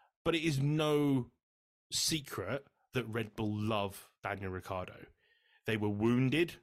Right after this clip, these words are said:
when he left. They did not want him to go. Um, and I think they are happy to have him back.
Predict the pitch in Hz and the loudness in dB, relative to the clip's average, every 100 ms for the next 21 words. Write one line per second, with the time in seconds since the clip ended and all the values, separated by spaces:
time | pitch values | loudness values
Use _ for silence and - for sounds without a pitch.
0 | _ 117 107 101 104 135 - - 104 - | _ -4 -2 -2 -2 -2 -4 -4 -4 -2
1 | 147 147 123 123 - 110 107 107 104 101 | 0 2 2 0 0 -2 -2 -4 -4 -4
2 | 95 95 147 - _ - - - - - | -6 -4 -4 -8 _ -20 -20 -20 -20 -8
3 | 101 110 107 107 104 - - 113 107 104 | -4 0 0 0 -2 -6 -8 -4 -4 -4
4 | 113 113 113 107 - 110 - 107 104 101 | -6 -4 -2 -2 -4 -8 -8 -8 -6 -6
5 | - 95 92 131 160 - | -6 -8 -4 -4 -4 -12